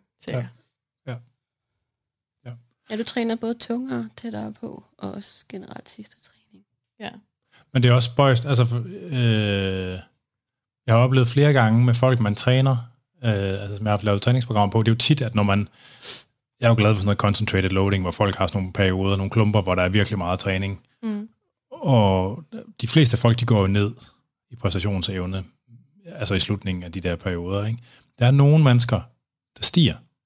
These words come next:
Speaker 2: som, som performer bedre, selvom de bliver helt bollet i bund med træning, ikke? Altså
Speaker 1: Jeg vil sige, jeg lavede faktisk small-off her for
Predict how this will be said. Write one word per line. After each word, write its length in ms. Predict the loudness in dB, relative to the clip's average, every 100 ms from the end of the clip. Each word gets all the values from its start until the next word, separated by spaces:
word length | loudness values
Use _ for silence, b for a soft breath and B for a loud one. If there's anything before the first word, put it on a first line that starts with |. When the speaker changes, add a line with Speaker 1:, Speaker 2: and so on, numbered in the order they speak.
| _ _ _ _ _ _
Speaker 2:
som, 220 | -2 -2 0
som 260 | 2 2
performer 360 | 0 0 2 2
bedre, 500 | 2 2 4 4 4
selvom 360 | 4 2 0
de 200 | -2 -4
bliver 220 | -4 -4 0
helt 280 | 4 4
bollet 280 | 2 0 0
i 60 | 0
bund 300 | 4 4 2
med 400 | -4 -2 -2 -2
træning, 420 | -2 0 0 -2
ikke? 180 | -4 -4
Altså 140 | -2
Speaker 1:
Jeg 100 | -2
vil 80 | -4
sige, 140 | 0 2
jeg 80 |
lavede 140 | 4 2
faktisk 420 | 0 0 -2 -2
small-off 360 | -2 -2 -4 -6
her 120 | -8
for 500 | -8 -10 -10 -10 -14